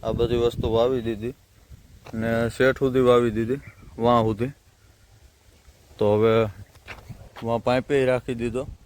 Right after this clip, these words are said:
લાઇટ આવે એટલી વાળ છે, એટલે આને પાઇપ દઈએ,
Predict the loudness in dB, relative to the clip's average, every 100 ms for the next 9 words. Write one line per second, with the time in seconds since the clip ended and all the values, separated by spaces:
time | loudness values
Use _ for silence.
0 | -20 -20 -20 -20 -20 -20 -20 -20 -20 -20
1 | _ _ -18 -16 -18 -20 -18 -20 -20 -20
2 | -20 -20 -12 -2 4 6 6 4 2 2
3 | 2 2 4 4 4 0 -4 -4 -12 -4
4 | 0 2 0 2 2 2 0 -2